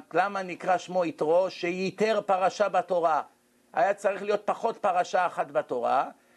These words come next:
בגלל שהוא בא והתגייר ועזב את האלילים שלו, הוא היה אפיפיור של כל עוד, של אותו דור, ונתן את ביתו ציפורה למשה.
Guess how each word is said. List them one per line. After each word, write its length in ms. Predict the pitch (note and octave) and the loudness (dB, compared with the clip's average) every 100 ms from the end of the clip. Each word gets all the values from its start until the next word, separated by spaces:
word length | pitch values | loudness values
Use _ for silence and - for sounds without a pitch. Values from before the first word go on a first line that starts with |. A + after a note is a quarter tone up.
| _ D#3 | _ -4
בגלל 320 | D#3+ G#3 A3 | 0 0 0
שהוא 240 | - F3+ | -2 -4
בא 220 | D#3+ A3 F3+ | 0 0 0
והתגייר 500 | F#3 C3 F3 G3 F#3+ | -8 -4 -2 0 0
ועזב 320 | F3 E3 E3 - | 0 0 -2 0
את 60 | F#3 | 0
האלילים 440 | E3+ E3+ F#3 F#3+ | -2 -2 -8 -8
שלו, 260 | D3 E3+ F3 | -6 -2 2
הוא 120 | F3 | 2
היה 200 | F3+ G3+ | 2 2
אפיפיור 520 | F3+ F#3+ G3 A#3+ G#3+ | -2 -6 -2 0 0
של 160 | F3 D#3+ | -2 -4
כל 200 | G3 G3 | -2 0
עוד, 160 | F#3+ | -2
של 220 | - F#3 F3 | -4 -4 -4
אותו 200 | E3 G3 | -2 -2
דור, 340 | G#3+ F3 A#2 - - - - - | 0 0 -2 -10 -20 -20 -20 -4
ונתן 460 | E3+ F#3 G#3 A3 G#3+ | 0 0 0 0 -2
את 100 | D3 | -6
ביתו 340 | F#3 - G#3 | -6 -2 -2
ציפורה 460 | - F#3 G#3 G3 F3+ | -2 -4 0 2 2
למשה. 760 | E3 D#3 C#3 C3 C#3 E3+ A#3+ | 0 -4 -2 0 2 2 0